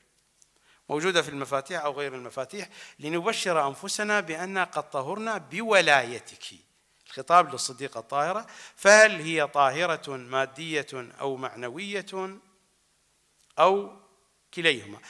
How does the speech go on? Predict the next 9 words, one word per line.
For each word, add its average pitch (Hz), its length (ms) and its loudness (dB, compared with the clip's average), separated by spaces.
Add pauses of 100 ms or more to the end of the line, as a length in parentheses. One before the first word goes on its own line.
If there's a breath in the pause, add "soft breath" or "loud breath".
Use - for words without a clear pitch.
(200 loud breath)
قطعًا 302 300 2
المقصود 185 960 -6
الأول 160 760 -4 (2000)
حين 160 300 -4
نتحدث 139 580 -10 (640 soft breath)
عن 143 120 -12
الطهارة 160 460 -8
هي 208 260 -12
الطهارة 202 540 -8